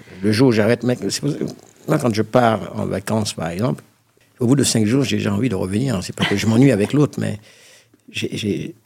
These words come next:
j'ai peur de m'installer dans une mauvaise habitude, alors que bon, pour moi, euh,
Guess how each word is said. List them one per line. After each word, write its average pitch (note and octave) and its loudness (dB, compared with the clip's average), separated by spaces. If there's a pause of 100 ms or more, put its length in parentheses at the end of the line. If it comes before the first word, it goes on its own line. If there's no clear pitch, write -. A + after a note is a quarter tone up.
(200)
j'ai G2+ -6 (160)
peur C3+ 2
de A2+ 0
m'installer G#2 -2
dans G2 -4
une F#2+ -4
mauvaise G#2 0
habitude, G2 -4
alors F#2 -6
que - -12
bon, A2 -4
pour F2+ -10
moi, G2+ -4
euh, F#2 -6